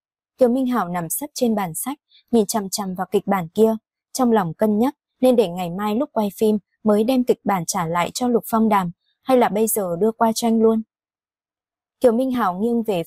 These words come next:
phương án thứ nhất hơn, nhưng ngày mai đều là cảnh quay của Lục Phong Đàm, ngộ nhỡ buổi tối anh cần phải thuộc kịch bản thì sao? Thật ra, Kiều Minh Hảo có thể để nhân viên khách sạn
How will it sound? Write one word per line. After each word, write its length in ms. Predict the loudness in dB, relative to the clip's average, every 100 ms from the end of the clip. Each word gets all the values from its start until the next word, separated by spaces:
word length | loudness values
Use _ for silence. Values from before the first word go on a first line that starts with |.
| -4
phương 140 | -4
án 200 | -4 -6
thứ 140 | -2 0
nhất 200 | -2 -2
hơn, 260 | 0 0 -2 _ _ 0
nhưng 180 | 2 2
ngày 140 | -2
mai 300 | -4 -4 -2
đều 180 | 2 2
là 120 | 0 -2
cảnh 180 | -6 -6 -4
quay 300 | -2 -2 -2
của 160 | 0 0
Lục 160 | -2 -4
Phong 180 | -4 0
Đàm, 220 | 0 0 -6 -20 -6 0
ngộ 120 | 2
nhỡ 200 | 2 2
buổi 180 | 2 0
tối 260 | -2 -4 -6
anh 140 | -6 -2
cần 160 | -2 -2
phải 140 | -6
thuộc 200 | -4 -4
kịch 140 | -4 -4
bản 220 | -2 -2 -2
thì 120 | -4
sao? 260 | -2 -4 -4 _ _ _ _ _ _ -4
Thật 160 | -2 -2
ra, 380 | -2 0 -2 -6 _ _ _ _ _ _ _
Kiều 120 | 2
Minh 180 | 2 0
Hảo 280 | -4 -2 -4
có 160 | -4 -2
thể 160 | 0 0
để 140 | -2
nhân 220 | -2 -2 2
viên 180 | 2 0
khách 200 | -8 -6
sạn 160 | -4